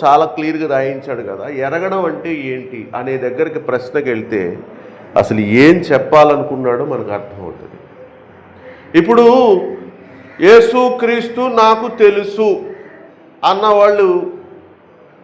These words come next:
మీలో అందరూ ఉన్నారు. ఎందుకంటే రక్షణ పొందిన వాళ్ళు ప్రతి ఒక్కరికి యేసుక్రీస్తు తెలుసు. నేను ఒక ప్రశ్న అడుగుతాను, మనస్సాక్షి మీద చేసుకుని మీకు మీరే సమాధానం చెప్పుకోండి. నాకు ప్రార్థన చేయడం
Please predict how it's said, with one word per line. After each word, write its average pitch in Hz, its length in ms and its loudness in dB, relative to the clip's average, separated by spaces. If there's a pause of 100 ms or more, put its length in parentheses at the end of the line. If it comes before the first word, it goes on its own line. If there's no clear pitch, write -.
(180)
మీలో 180 640 0
అందరూ 190 600 0
ఉన్నారు. 151 360 -4 (840)
ఎందుకంటే 190 400 -4
రక్షణ 165 380 -4
పొందిన 175 340 -4
వాళ్ళు 175 160 -2
ప్రతి 160 220 -4
ఒక్కరికి 156 340 -6
యేసుక్రీస్తు 151 640 -12
తెలుసు. 127 600 -12
నేను 127 100 2
ఒక 131 180 0
ప్రశ్న 147 300 4
అడుగుతాను, 165 480 4
మనస్సాక్షి 151 640 2
మీద 147 200 -2 (1040)
చేసుకుని 143 600 0
మీకు 143 340 -6
మీరే 135 220 -2
సమాధానం 113 720 -4
చెప్పుకోండి. - 680 -14
నాకు 131 160 -2
ప్రార్థన 135 500 2
చేయడం 135 560 -6